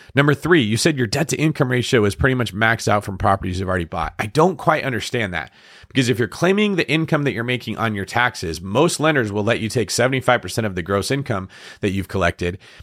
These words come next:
and use that as income for yourself in your debt to income ratio. So when I'm buying real estate, even though my debt is going up, my income is going up with it because I'm collecting rent, and my income actually goes up higher than the debt if they're making me money, right? So when you're cash flowing,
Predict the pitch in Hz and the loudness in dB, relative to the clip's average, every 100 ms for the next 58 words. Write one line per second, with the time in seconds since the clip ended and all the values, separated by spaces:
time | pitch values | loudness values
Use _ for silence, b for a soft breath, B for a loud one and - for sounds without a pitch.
0 | B 123 113 139 120 117 110 - 113 123 | B -2 2 2 4 4 2 2 2 4
1 | 127 110 - 135 135 - 127 123 120 - | 4 0 -4 -4 -2 -2 0 0 -2 -6
2 | - - 117 107 101 95 - - 165 131 | -12 -4 0 2 0 -2 -4 2 4 4
3 | - 139 131 120 110 - 156 175 131 107 | 2 -2 0 0 -2 -2 -2 -2 -2 -4
4 | 92 - 78 - 101 107 165 196 165 127 | -4 -6 -8 -6 -4 2 2 2 0 0
5 | 113 113 110 113 - 147 165 151 139 107 | 0 0 0 -2 -2 -4 0 0 0 -2
6 | 101 135 131 120 113 110 98 101 104 - | 0 2 2 0 -4 -4 -2 -4 -6 -4
7 | 151 175 165 135 104 113 104 98 85 127 | -4 -2 -2 -4 -4 -4 -2 -4 -2 0
8 | 151 101 98 - 95 98 - 110 120 - | 0 -2 -4 -8 -8 -8 -8 -6 -6 -6
9 | 90 151 151 - B B - 139 110 214 | -4 -2 -2 -4 B B -2 0 2 0
10 | 208 190 185 170 175 156 139 120 180 202 | 2 2 2 2 2 0 0 0 2 2
11 | 143 123 98 110 - 117 127 113 113 110 | 0 -4 -2 -4 -4 -4 -2 0 -2 -2
12 | 117 123 120 196 120 98 127 - 139 139 | -6 -4 -4 -4 -2 0 0 -2 -6 -4
13 | 147 135 - 170 214 - 120 101 101 147 | -6 -6 -6 -4 -6 -6 -4 -4 -4 -10